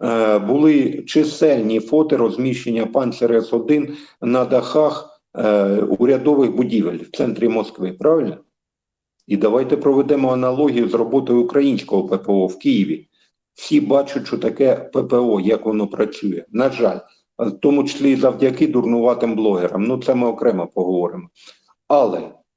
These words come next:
чи бачили ми роботу російського П П О на моменті удару безпілотниками по Кремлю? Ні.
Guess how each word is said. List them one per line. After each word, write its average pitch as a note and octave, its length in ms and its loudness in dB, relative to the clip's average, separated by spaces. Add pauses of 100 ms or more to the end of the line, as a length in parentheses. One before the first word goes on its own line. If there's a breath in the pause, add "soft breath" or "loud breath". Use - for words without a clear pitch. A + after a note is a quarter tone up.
чи - 160 -4
бачили D3 560 0
ми C3 160 0
роботу B2+ 420 0
російського B2 540 -2
П A#2+ 140 0
П C3 120 -2
О D3 140 4
на C3 180 0
моменті B2+ 640 -2 (160 loud breath)
удару B2 480 0
безпілотниками A#2 1080 -2
по B2 200 -2
Кремлю? A2 500 -2 (1120)
Ні. A#2+ 560 -4